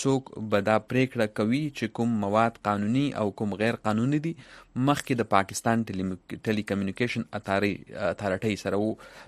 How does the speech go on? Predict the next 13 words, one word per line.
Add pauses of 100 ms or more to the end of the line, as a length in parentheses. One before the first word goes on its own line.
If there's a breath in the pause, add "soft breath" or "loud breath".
(120)
هغه
وایي
دا
اختیار
به
اصل
کې (100)
اعلی
عدالت
سره (280)
په
کار
و.